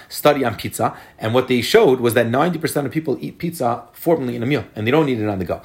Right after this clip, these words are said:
And based on that, Rav Badner, who wrote a famous, uh, sefer on, on Hilchos Brachos, he paskin that if that's the case, it's not really eaten on the go anymore. So then you can't rely on this, uh, Magen Avram and Ramesha, and therefore the bracha, even for one slice,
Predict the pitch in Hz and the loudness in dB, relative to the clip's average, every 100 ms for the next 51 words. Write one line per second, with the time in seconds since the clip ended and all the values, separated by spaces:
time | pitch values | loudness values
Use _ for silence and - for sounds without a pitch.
0 | - - 107 151 156 135 151 113 98 151 | -16 -10 0 2 2 2 2 2 4 4
1 | 160 120 104 107 127 127 117 110 - 135 | 4 2 0 2 2 2 2 0 0 0
2 | 120 - 117 104 - 156 131 107 101 110 | 0 -2 0 -2 0 -2 0 -2 -4 -4
3 | 107 123 113 90 220 - 117 - - - | -2 -2 -2 2 2 2 -8 -10 -18 -6
4 | - 110 202 214 110 107 110 131 127 113 | -2 4 4 2 0 0 2 2 0 -6
5 | - 85 98 117 120 127 117 123 113 104 | -6 -8 0 2 4 2 2 0 2 0
6 | 95 95 87 82 101 135 - 101 107 98 | 0 -2 -2 -4 -4 -6 -6 -4 -4 0
7 | 151 - 113 123 113 113 104 - 104 98 | 0 2 2 4 2 0 0 2 2 2
8 | 117 117 107 98 123 120 101 98 92 87 | 2 2 2 4 4 4 0 -2 -4 -4
9 | 123 - - - - 135 151 180 - 165 | -6 -6 -12 -14 0 0 2 2 4 4
10 | 135 139 147 139 208 - 123 | 2 -4 -2 0 2 2 0